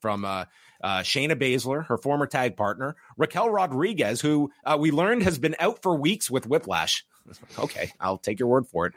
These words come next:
And then Rhea Ripley making her big return. All four are fighting. There's a riptide to a security member, and this crowd, man, they were going nuts for Rhea Ripley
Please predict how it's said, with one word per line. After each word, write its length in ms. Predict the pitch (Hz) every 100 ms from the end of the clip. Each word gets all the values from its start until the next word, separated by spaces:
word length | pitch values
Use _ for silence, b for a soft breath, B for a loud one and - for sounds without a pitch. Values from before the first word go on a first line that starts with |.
| B B B
And 200 | 123 131
then 180 | 160 185
Rhea 380 | 170 127 180 185
Ripley 460 | 135 127 113 107 98
making 300 | 113 113 104
her 260 | 104 98 b b
big 200 | 165 156
return. 500 | 151 147 131 123 120 - b 156
All 240 | 202 233
four 320 | 233 214 185
are 60 | 143
fighting. 520 | - 147 156 151 143 b b
There's 180 | 131 120
a 40 |
riptide 500 | 113 202 - 156 151
to 120 | 143
a 40 | 127
security 480 | 113 - 165 156 147
member, 320 | 147 143 143
and 200 | 127 113
this 120 | 139
crowd, 400 | - 131 113 101
man, 280 | 135 143 120
they 120 | 135
were 180 | 123 107 -
going 320 | 123 113 151
nuts 340 | 160 131 - - _
for 140 | - 131
Rhea 280 | 123 147 135
Ripley 500 | 127 131 98 92